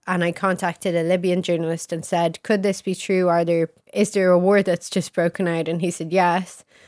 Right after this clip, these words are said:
And I said, "Is it possible that there are five hundred refugees and migrants locked up in a building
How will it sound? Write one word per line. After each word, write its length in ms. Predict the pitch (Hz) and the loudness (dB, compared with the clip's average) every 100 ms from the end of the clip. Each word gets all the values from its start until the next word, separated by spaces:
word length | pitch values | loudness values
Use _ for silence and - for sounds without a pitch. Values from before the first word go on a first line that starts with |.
| _ | _
And 160 | 160 175 | -2 0
I 140 | 170 | 0
said, 560 | 170 170 160 160 160 - _ _ _ | -2 -2 -2 -2 -4 -14 _ _ _
"Is 180 | - 226 | 0 2
it 120 | 226 | 2
possible 420 | - 208 190 202 180 | 2 0 2 0 2
that 160 | 185 | 2
there 140 | 175 170 | 2 0
are 40 | |
five 380 | - 185 185 175 | 2 4 4 2
hundred 320 | 180 175 175 | -2 -2 -2
refugees 560 | 175 175 - 175 185 180 | -2 -2 -6 -4 -2 0
and 160 | 175 | 0
migrants 560 | 175 175 170 165 160 - _ - | 0 0 0 -4 -6 -14 _ -4
locked 400 | 180 170 - - | 2 2 2 -2
up 180 | 175 - | -2 -4
in 220 | - 170 | -4 0
a 240 | 165 165 156 _ _ _ _ | 0 0 -4 _ _ _ _
building 540 | 190 175 180 175 170 | 2 4 4 2 -2